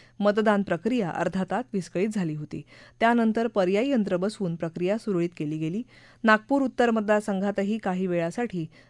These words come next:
मतदान यंत्रात बिघाड झाला होता. बीड जिल्ह्यातल्या परळी मतदारसंघामधल्या धर्मापुरी इथल्या मतदान केंद्रातले सीसीटीव्ही कॅमेरे बंद असल्याचा प्रकार राष्ट्रवादी काँग्रेस शरदचंद्र पवार पक्षाचे उमेदवार राजेसाहेब देशमुख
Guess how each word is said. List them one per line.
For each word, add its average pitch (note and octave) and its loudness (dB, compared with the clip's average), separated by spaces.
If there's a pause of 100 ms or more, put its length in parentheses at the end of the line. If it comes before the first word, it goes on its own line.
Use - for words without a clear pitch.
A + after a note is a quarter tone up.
मतदान G#3+ 4
यंत्रात F3 0
बिघाड F3+ 0
झाला F3 -2
होता. D3 -8 (1000)
बीड A#3+ 6
जिल्ह्यातल्या B3 2
परळी A3 4
मतदारसंघामधल्या G#3 0 (420)
धर्मापुरी A#3+ 4
इथल्या G#3 0
मतदान F#3+ 0
केंद्रातले F3+ -2
सीसीटीव्ही G#3 -2
कॅमेरे F3+ -2
बंद G3 2
असल्याचा F3 -4
प्रकार E3+ -4 (380)
राष्ट्रवादी A3+ 2
काँग्रेस F#3+ 0
शरदचंद्र F#3 -4
पवार F3 -4
पक्षाचे E3+ -6
उमेदवार E3 -2
राजेसाहेब E3 -4
देशमुख E3+ -2